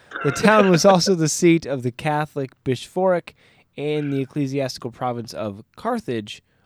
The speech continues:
although the diocese ceased to function in the end of the seventh century,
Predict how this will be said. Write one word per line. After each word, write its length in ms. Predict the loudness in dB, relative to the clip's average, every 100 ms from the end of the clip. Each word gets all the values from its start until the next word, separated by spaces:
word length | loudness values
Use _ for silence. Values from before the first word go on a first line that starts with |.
| _
although 220 | -4 -2
the 80 | -2
diocese 580 | -2 -2 -2 -4 -8 -6
ceased 360 | -8 -8 -8
to 80 | -10
function 600 | -10 -6 -4 -4 -8 -8
in 120 | -8
the 100 | -8
end 160 | -8 -8
of 80 | -10
the 80 | -14
seventh 480 | -10 -8 -8 -10
century, 640 | -8 -8 -6 -6 -4 -4